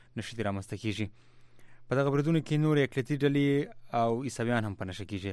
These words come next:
خو دا لومړی ځل دی چې په تیرو دوو کلونو کې سیلانیان په نښه سوي دي. د سوریې حکومتي ځواکونه د جمعې په ورځ ویلي چې د منبج سرحدي ښارګوټي ته ننوتي دي. دغه مهم ښارګوټی چې د متحده ایالاتو طرفدارو کردي ځواکونو تیر کال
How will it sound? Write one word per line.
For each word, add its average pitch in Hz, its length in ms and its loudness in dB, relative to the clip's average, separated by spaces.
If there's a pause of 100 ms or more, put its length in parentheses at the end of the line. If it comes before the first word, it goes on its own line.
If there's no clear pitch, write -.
خو 113 100 -4
دا 104 160 4
لومړی 117 280 2
ځل 165 120 0
دی 160 160 2
چې - 160 -8
په 120 40 -2 (100)
تیرو 127 260 -2
دوو 170 160 4
کلونو 151 240 -2
کې 131 160 -6
سیلانیان 107 400 0
په 92 160 -10
نښه 104 160 -10
سوي 104 240 -4
دي. 104 60 -2 (1300)
د 147 200 6
سوریې 190 240 4
حکومتي 170 400 0
ځواکونه 165 320 2
د 139 80 0
جمعې 143 240 0
په 151 80 0
ورځ 143 160 0 (240)
ویلي 151 320 2 (160)
چې 135 120 -2 (520)
د 117 40 2 (380)
منبج 123 640 0
سرحدي 117 400 -4
ښارګوټي 117 480 -4
ته 104 80 -4
ننوتي 92 400 -4
دي. 95 100 -4 (140)
دغه 101 240 -2
مهم 117 240 -2
ښارګوټی 135 400 -2
چې 123 160 -8
د - 80 0
متحده 113 240 -2
ایالاتو 127 340 0
طرفدارو 120 500 0
کردي 120 360 -4 (160)
ځواکونو 113 400 -4
تیر 120 240 -4
کال 117 220 0